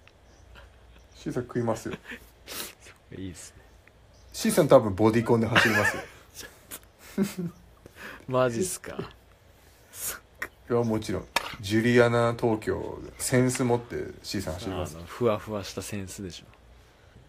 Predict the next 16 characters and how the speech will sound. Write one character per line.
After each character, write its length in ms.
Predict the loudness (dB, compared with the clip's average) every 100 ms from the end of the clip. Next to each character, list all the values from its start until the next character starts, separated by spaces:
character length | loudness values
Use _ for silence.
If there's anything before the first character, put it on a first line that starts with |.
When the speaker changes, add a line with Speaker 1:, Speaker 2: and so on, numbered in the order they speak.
| -20 -20 -20 -20 -12
Speaker 2:
ょ。 40 |
Speaker 1:
は 260 | -4 -2 -4 -8 -18 -18 -12
い。 40 |
Speaker 2:
い 20 |
い。 20 | -2
Speaker 1:
ふ 60 |
わ 100 | -2
ふ 100 | 0
わ 80 | -4
し 120 | -6
た。 80 | -12 -12
Speaker 2:
い 100 | -12
い 20 |
っ 20 |
す 180 | -10
ね。 60 | -12